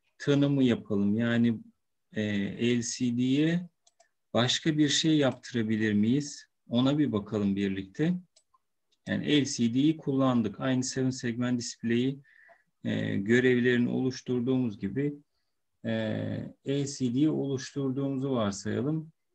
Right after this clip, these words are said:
E, şimdi bunu arkadaşlar işte bir sayma işlemi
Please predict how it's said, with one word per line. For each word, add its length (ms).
E, 340
şimdi 340
bunu 180
arkadaşlar 800
işte 300
bir 180
sayma 480
işlemi 600